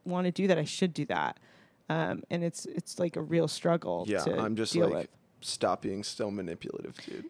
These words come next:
Speaker 1: Yeah,
Speaker 2: <laughs>
Speaker 1: that's, that's, like, totally
Speaker 2: You're hurting your mom's
Speaker 1: you're,
Speaker 2: feelings.
Speaker 1: that's,
Speaker 2: Cut
Speaker 1: like,
Speaker 2: it out.
Speaker 1: totally the difference between,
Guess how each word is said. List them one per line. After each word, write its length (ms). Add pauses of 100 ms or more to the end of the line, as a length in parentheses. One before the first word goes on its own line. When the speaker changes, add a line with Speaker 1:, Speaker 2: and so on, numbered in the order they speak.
Speaker 1:
Yeah, 360
Speaker 2:
<laughs> 280
Speaker 1:
that's, 300 (240)
that's, 320
like, 180
totally 360
Speaker 2:
You're 80
hurting 260
your 120
mom's 160
Speaker 1:
you're, 220
Speaker 2:
feelings. 280
Speaker 1:
that's, 240
Speaker 2:
Cut 80
Speaker 1:
like, 140
Speaker 2:
it 20
out. 160
Speaker 1:
totally 340
the 100
difference 380
between, 580